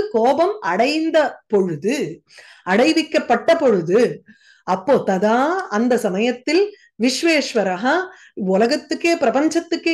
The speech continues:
ஈஸ்வரனாக இருக்கக்கூடியவர் பகவான் லோகபாவனஹா கிருத்தஹா, கோபம் அடைந்தவராக, லோகபாவனஹா உலகங்களுக்கு, அஹ், உலகங்களை சிருஷ்டித்தவராக, உலகம் யாரிடத்தில், அஹ், அஹ், பாவிக்கப்பட்டதோ,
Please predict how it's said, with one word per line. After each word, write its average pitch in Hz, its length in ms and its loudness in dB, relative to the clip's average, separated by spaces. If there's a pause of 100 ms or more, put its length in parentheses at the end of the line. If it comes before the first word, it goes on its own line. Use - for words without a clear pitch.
ஈஸ்வரனாக 269 580 -2
இருக்கக்கூடியவர் 269 880 -2 (160)
பகவான் 220 500 0 (440)
லோகபாவனஹா 277 1160 2 (220)
கிருத்தஹா, 185 680 -2 (560)
கோபம் 269 440 4
அடைந்தவராக, 208 1120 0
லோகபாவனஹா 262 960 0 (340)
உலகங்களுக்கு, 294 840 0 (260)
அஹ், 254 380 0
உலகங்களை 294 760 2
சிருஷ்டித்தவராக, 240 880 0
உலகம் 269 520 2
யாரிடத்தில், 269 760 -2 (360)
அஹ், 233 380 2
அஹ், 240 240 2
பாவிக்கப்பட்டதோ, 226 920 0